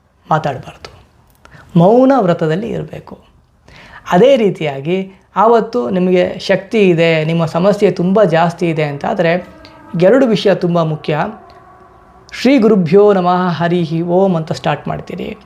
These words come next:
ಗುರು ಗಣಪತಿಯನ್ನು ಸ್ಮರಿಸಿಕೊಂಡು, ಹೆತ್ತವರನ್ನು ಸ್ಮರಿಸಿಕೊಂಡು, ಗೋವನ್ನು ಸ್ಮರಿಸಿಕೊಂಡು, ಈ ಪುಣ್ಯ ತೀರ್ಥಗಳನ್ನು ಸ್ಮರಿಸಿಕೊಂಡು, ಅವರ ಆಶೀರ್ವಾದವನ್ನು ಪಡ್ಕೊಂಡು ಸಂಕಲ್ಪ ಮಾಡಬೇಕು. ಒಂದು ವಿಷಯ ಸಂಕಲ್ಪ ಮಾಡಿ,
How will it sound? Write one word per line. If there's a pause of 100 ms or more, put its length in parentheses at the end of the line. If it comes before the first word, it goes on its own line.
(400)
ಗುರು
ಗಣಪತಿಯನ್ನು
ಸ್ಮರಿಸಿಕೊಂಡು,
ಹೆತ್ತವರನ್ನು
ಸ್ಮರಿಸಿಕೊಂಡು, (500)
ಗೋವನ್ನು
ಸ್ಮರಿಸಿಕೊಂಡು, (400)
ಈ
ಪುಣ್ಯ (200)
ತೀರ್ಥಗಳನ್ನು
ಸ್ಮರಿಸಿಕೊಂಡು,
ಅವರ
ಆಶೀರ್ವಾದವನ್ನು
ಪಡ್ಕೊಂಡು (520)
ಸಂಕಲ್ಪ
ಮಾಡಬೇಕು. (640)
ಒಂದು
ವಿಷಯ
ಸಂಕಲ್ಪ
ಮಾಡಿ,